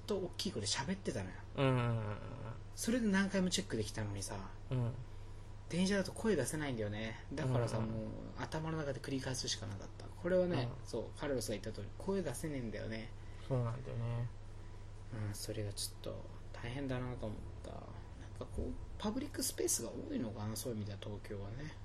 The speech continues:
Speaker 2: 多いんじゃん？
Speaker 1: うん、多い気がするわ。そしたらなんかさ、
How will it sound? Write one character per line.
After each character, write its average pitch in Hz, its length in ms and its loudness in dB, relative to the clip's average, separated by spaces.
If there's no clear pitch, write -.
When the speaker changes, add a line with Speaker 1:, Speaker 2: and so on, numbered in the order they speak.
Speaker 2:
多 127 140 6
い 139 60 6
ん 175 100 2
じ 170 100 4
ゃ 135 60 4
ん？ 127 200 0
Speaker 1:
う - 20 -2
ん、 104 680 -2
多 202 60 0
い 214 40 -2
気 - 160 -4
が 104 60 2
す - 160 -4
る 98 120 -4
わ。 - 300 -8
そ - 220 -6
し 120 80 2
た 117 160 0
ら 143 80 2
な 127 120 2
ん 123 80 -2
か 113 120 -2
さ、 101 420 -2